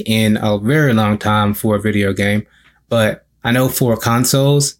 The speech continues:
if we go back to the P S two era, of course, there really weren't any downloadable games then. But as we got to the P S three era and beyond, we were able to see more and more games utilizing the internet. And, you know, you can just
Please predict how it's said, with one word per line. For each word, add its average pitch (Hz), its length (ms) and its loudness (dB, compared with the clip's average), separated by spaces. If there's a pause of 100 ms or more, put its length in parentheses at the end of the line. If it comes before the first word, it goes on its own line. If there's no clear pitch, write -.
(180)
if 135 100 -6
we 117 120 0
go 117 180 2
back 113 260 0
to 110 140 0
the 107 80 0
P 135 240 0
S 127 120 0
two 127 220 0
era, 135 440 2
of 123 120 -2
course, 123 380 0
there 113 160 0
really 117 240 2
weren't 110 280 0
any 110 300 0
downloadable 110 580 0
games 113 380 0
then. 117 340 2
But 123 140 0
as 127 140 0
we 117 100 0
got 123 300 -2
to 131 100 0
the 117 120 0
P 131 280 -2
S 127 160 -2
three 147 200 2
era 143 340 2
and 117 160 2
beyond, 147 500 2
we 127 100 2
were 120 80 2
able 123 300 0
to 117 140 0
see 120 280 2
more 117 280 2
and 120 100 2
more 120 160 2
games 113 560 0
utilizing 113 540 0
the 107 120 0
internet. 139 520 2
And, 117 500 2
you 127 120 0
know, 104 200 0
you 110 120 0
can 113 160 0
just 107 260 -2